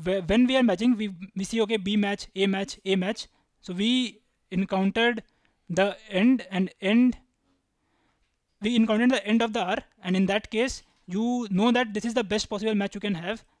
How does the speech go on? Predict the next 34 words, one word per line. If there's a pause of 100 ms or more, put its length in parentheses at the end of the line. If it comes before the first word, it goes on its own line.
(140)
and
you
will
simply
append
the
resultant, (140)
or
the, (220)
uh,
the, (1200)
we'll
simply
append
whatever
is
remaining.
So
that's
what
we
are
doing.
We
are (180)
trying
to
find
out
the
minimum
last
index
possible.